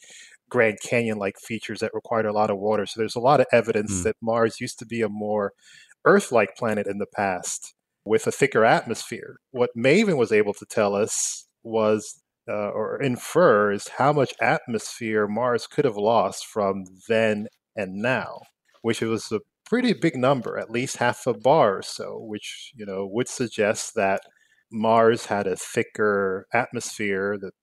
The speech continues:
Speaker 1: potentially could have supported, uh, liquid water on the surface at one point. And who knows, maybe could have fostered conditions that were suitable for the emergence of life there too.
Speaker 2: So one bar, that's,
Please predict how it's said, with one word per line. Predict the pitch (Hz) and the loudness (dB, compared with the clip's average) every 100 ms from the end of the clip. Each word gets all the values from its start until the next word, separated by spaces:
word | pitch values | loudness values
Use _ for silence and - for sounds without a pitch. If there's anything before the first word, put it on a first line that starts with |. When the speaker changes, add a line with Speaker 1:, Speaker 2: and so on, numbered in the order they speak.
| _ | _
Speaker 1:
potentially | _ - 117 143 - 104 101 98 101 | _ 0 0 0 -4 -2 -2 -4 -8
could | - 110 | -8 -8
have | 107 | -6
supported, | - - 98 98 98 98 | -10 -8 -4 -2 -2 -4
uh, | 92 92 90 | -4 -6 -4
liquid | 110 - 104 | -4 -4 -6
water | 98 95 | -4 -4
on | |
the | 90 | -6
surface | - 123 127 123 | -4 -4 -2 -6
at | - | -6
one | 104 98 - | -6 -8 -8
point. | 95 87 - | -8 -8 -10
And | 101 - | -16 -6
who | 131 | -4
knows, | 139 175 95 - | 0 0 0 -6
maybe | 107 107 104 107 104 _ _ _ _ - | -4 -4 -4 -6 -6 _ _ _ _ -4
could | 117 | 2
have | 113 - - - | 2 2 -6 -4
fostered | - 110 110 - 110 | 4 4 4 -4 -6
conditions | - 113 104 - 113 107 101 - | -4 -2 -2 -2 -4 -4 -6 -4
that | 104 98 - | -2 -2 -4
were | 107 101 | -10 -10
suitable | - 110 101 101 - | -6 -4 -2 -4 -4
for | 98 | -6
the | |
emergence | 95 98 95 104 | -4 -6 -8 -10
of | 101 | -10
life | 95 117 - | -6 -8 -8
there | 104 98 | -10 -10
too. | - - _ _ _ _ | -10 -20 _ _ _ _
Speaker 2:
So | - | 2
one | 151 156 214 220 | 4 6 6 6
bar, | 156 123 107 143 - | 6 6 6 2 0
that's, | 127 139 - - | 2 4 2 -6